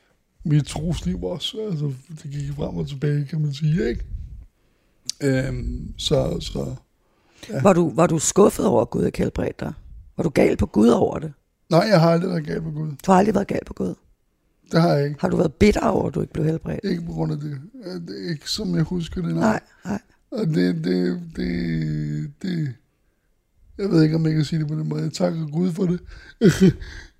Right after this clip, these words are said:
Speaker 1: At, at, øh, at, at, øh, at jeg ikke blev, blev bitter
Speaker 2: Ja,
Speaker 1: og,
Speaker 2: kan jeg
Speaker 1: og,
Speaker 2: godt
Speaker 1: og
Speaker 2: forstå.
Speaker 1: vred, fordi det kunne jeg være blevet,
Speaker 2: Ja.
Speaker 1: kan man sige. Men, men jeg har aldrig oplevet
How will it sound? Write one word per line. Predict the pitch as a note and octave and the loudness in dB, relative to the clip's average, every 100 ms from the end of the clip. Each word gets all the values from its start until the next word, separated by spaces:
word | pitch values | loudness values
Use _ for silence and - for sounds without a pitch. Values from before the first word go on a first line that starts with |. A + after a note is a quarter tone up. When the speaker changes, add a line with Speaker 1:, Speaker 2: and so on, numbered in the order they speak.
| G3 | 0
Speaker 1:
At, | F3+ D3 C#3+ | 4 4 0
at, | G3 F3 D3+ C3+ E3 | -2 0 0 2 2
øh, | D#3 D#3 E3 F#3+ | 4 4 0 -2
at, | F#3+ D#3 D3 - - - - | 0 2 2 0 -4 -6 -10
at, | F#3+ F#3 D#3 C#3+ C3 D#3+ | -6 0 0 0 -4 0
øh, | D3+ D3+ C#3+ _ _ _ _ - | 2 0 -2 _ _ _ _ -2
at | F3 D3 | 4 6
jeg | D#3+ | 6
ikke | F3 - | 4 0
blev, | F3+ F3 E3 D#3 - - - _ _ _ _ | 2 6 6 4 0 -18 -20 _ _ _ _
blev | E3+ E3 C#3+ | 6 6 8
bitter | F3+ F#3 D#3+ - - G3+ | 8 8 6 0 8 10
Speaker 2:
Ja, | G#3 - - | 10 8 -2
Speaker 1:
og, | - F#3 E3+ F3 D3+ | 2 8 10 10 6
Speaker 2:
kan | - | 6
jeg | G3+ | 8
Speaker 1:
og, | F#3+ | 8
Speaker 2:
godt | |
Speaker 1:
og | F#3+ E3 | 6 8
Speaker 2:
forstå. | E3 | 10
Speaker 1:
vred, | F#3+ F3+ | 10 8
fordi | F3+ D#3+ | 4 4
det | D#3 E3 | 4 2
kunne | G3 F#3 | 6 6
jeg | F#3 | 8
være | F3+ | 8
blevet, | E3+ F3+ F#3+ F#3+ - | 6 4 4 0 -2
Speaker 2:
Ja. | F3+ C3+ - - | 0 0 -2 -4
Speaker 1:
kan | F#3+ | 0
man | D#3+ D3+ | 2 2
sige. | F3 | 0
Men, | F#3+ F#3+ G3+ | 0 -2 0
men | F#3 E3+ | 2 4
jeg | E3 | 6
har | F#3 | 4
aldrig | G3 F3+ F#3 A3 | 4 4 4 4
oplevet | F#3+ E3 G3 F3+ | 4 4 8 8